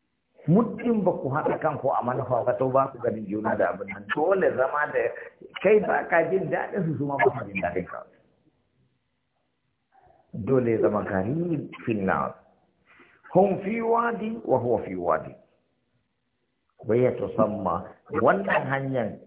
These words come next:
a wurin masu bautan Allah ana ce mata tariqu tayri.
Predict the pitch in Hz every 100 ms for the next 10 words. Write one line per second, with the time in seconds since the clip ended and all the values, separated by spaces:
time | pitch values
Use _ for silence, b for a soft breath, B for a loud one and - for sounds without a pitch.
0 | _ _ - 135 131 151 170 180 151 117
1 | 135 123 98 - 117 117 120 117 104 -
2 | _ - 120 123 117 107 104 101 - -
3 | 92 - B B B - 104 104 104 -
4 | - - 92 85 82 73